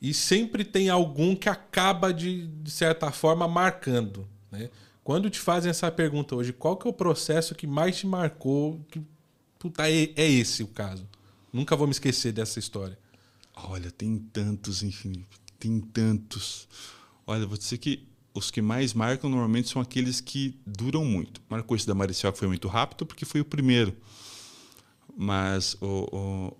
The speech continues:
Speaker 2: o, normalmente os que duram, que perduram muito, assim, são os que mais, que mais marcam. Tem uma cliente, é, é, que não encerrou ainda o processo dela,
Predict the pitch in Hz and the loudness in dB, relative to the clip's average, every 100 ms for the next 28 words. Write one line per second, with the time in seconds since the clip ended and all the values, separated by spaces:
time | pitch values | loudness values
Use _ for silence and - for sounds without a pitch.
0 | - 98 110 113 113 - - 127 113 175 | -8 -4 -2 -2 -2 -4 -4 -6 -4 -2
1 | 208 127 - 120 131 120 101 123 185 185 | 0 -2 -4 -4 -2 -2 -2 -2 -2 0
2 | 113 104 120 151 104 98 - 151 - 165 | 0 2 2 0 -4 -4 -4 -4 -4 -6
3 | - - 120 120 123 - - - 110 107 | -6 -2 -2 0 -2 -4 -8 -6 -2 -2
4 | 104 98 90 - - _ - - - _ | -2 -4 -4 -8 -16 _ -20 -20 -20 _
5 | _ - 117 113 113 101 104 113 120 135 | _ -4 -2 -2 -4 -4 -4 -4 -10 -12
6 | - _ 98 95 95 92 90 87 - - | -16 _ -10 -8 -8 -10 -10 -12 -12 -4
7 | 98 131 - 117 120 123 107 107 101 - | -2 0 0 0 2 2 2 -4 -6 -6
8 | - - 92 101 | -8 -8 -8 -8